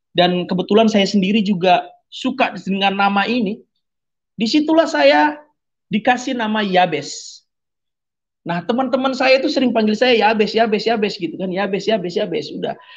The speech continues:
Ketika saya baca di dalam satu Tawarik empat ayatnya yang kesepuluh, kisahnya Yabes ini hampir mirip dengan kisahnya saya. Ketika mama saya dulu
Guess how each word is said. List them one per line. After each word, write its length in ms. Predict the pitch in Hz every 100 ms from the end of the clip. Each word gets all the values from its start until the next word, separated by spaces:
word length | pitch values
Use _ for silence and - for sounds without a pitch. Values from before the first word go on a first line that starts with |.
| - - _ _
Ketika 380 | 262 294 302 302
saya 340 | 277 269 254
baca 300 | 202 240 262
di 100 | 220
dalam 640 | 190 190 185 185 185 180 175
satu 320 | - 202 214 202
Tawarik 320 | 180 185 180
empat 380 | 175 240 254 214
ayatnya 300 | 208 208 202
yang 40 | 190
kesepuluh, 720 | 180 190 240 240 160 160 - _ _
kisahnya 560 | 254 - 262 262 262
Yabes 480 | 262 226 262 311 294
ini 160 | 294 285
hampir 300 | 233 214 214
mirip 240 | 254 254
dengan 220 | 202 175
kisahnya 340 | 170 180 180 175
saya. 300 | 208 190 - _ _ _ _ _ _ _
Ketika 320 | 220 220 220
mama 240 | 247 233 226
saya 300 | 233 247 247
dulu 420 | 226 233 254 247